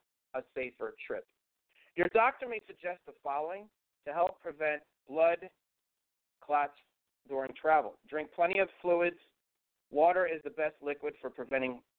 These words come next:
dehydration. Take a break from sitting. Move around the airplane cabin once or an hour or so. If you're driving, stop every hour and walk around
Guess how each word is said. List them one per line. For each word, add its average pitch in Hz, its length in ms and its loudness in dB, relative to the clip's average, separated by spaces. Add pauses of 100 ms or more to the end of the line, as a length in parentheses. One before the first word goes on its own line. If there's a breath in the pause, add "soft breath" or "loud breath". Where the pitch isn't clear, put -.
(180)
dehydration. 135 800 0 (560)
Take 190 160 4
a 180 60 0
break 151 300 -2
from 120 100 -14 (140)
sitting. 156 260 0
Move 156 160 -4
around 147 260 2
the 139 60 -2
airplane 143 440 -2
cabin 135 340 -2
once 135 180 -4 (100)
or 117 60 -8 (180)
an 120 140 0
hour 135 220 6
or 127 100 2 (100)
so. 147 300 6 (360)
If 139 120 -4
you're 147 140 -6
driving, 170 360 2 (100)
stop 160 300 -2
every 151 240 -6
hour 160 220 0
and 151 80 -8
walk 147 220 -8
around 139 260 -10